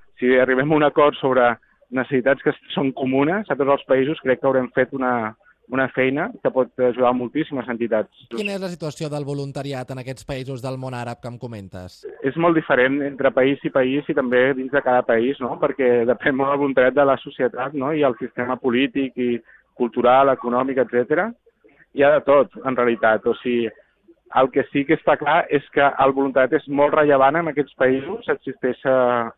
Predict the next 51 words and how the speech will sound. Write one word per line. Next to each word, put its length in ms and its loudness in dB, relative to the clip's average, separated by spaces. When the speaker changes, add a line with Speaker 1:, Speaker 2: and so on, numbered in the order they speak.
Speaker 1:
arreu, 360 2
i 160 2
és 120 -2
molt 140 6
actiu 420 2
en 140 0
molts 260 2
àmbits 400 0
de 120 0
la 120 2
societat, 480 0
tot 180 2
i 100 -2
que 180 4
també 220 2
és 80 -2
veritat 340 0
que 120 2
no 160 0
té 320 0
suport, 460 2
en 100 -4
molts 220 -2
països 280 -2
és, 200 -2
eh, 440 2
poc 180 -2
conegut, 500 2
en, 340 -2
i 200 0
està 420 2
per, 280 -2
eh, 280 0
i 100 -2
en 80 0
molts 160 -4
països 240 -2
no 120 0
té 160 -2
cap 280 0
tipus 280 -4
de 80 -2
suport 340 -4
institucional, 640 -4
per 120 -4
exemple. 400 -6
Vull 140 -6
dir 100 -6
que 140 2
hi 60 2
ha 240 0